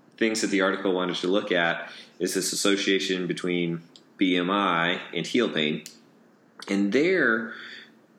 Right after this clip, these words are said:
hypothesis, or what they wanted to look at, um, was that they felt like B M I alone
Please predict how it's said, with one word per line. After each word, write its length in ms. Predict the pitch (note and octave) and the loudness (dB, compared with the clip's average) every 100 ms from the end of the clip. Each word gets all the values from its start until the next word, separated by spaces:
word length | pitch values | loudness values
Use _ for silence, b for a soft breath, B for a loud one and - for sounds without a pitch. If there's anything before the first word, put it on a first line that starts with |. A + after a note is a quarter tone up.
| _ _ _ _ _ _ _ | _ _ _ _ _ _ _
hypothesis, 1080 | - A#2 A2+ G#2+ - E2+ E2+ F2+ - - - - | 0 2 4 2 0 -4 -4 -2 -2 -4 -8 -8
or 240 | F#2 F2+ | -4 0
what 260 | F#2+ - - | -2 -4 -10
they 140 | - F#2+ | -2 0
wanted 280 | F#2 F#2 E2+ | 0 -2 -4
to 120 | F2+ - - - - | -8 -10 -14 -18 -4
look 320 | A2 C#3+ - | -2 0 0
at, 320 | D#2 D#2 D#2 - b b b - | 0 0 -2 -6 b b b -6
um, 200 | F#2 F2+ | -2 0
was 180 | F#2+ G2 | 0 2
that 500 | F#2+ F#2+ - - - | 2 2 -2 -8 -4
they 140 | F#2+ | -2
felt 320 | F#2 G#2+ G2 F#2 | 0 0 0 -2
like 240 | F2 E2+ | -2 0
B 140 | G2 G#2 | 0 2
M 120 | G2 | 0
I 380 | F#2+ F#2+ F#2+ - | 0 2 0 0
alone 760 | F2+ F#2 G#2+ A2 F#2+ F#2 F#2+ | 0 0 2 2 0 -2 -6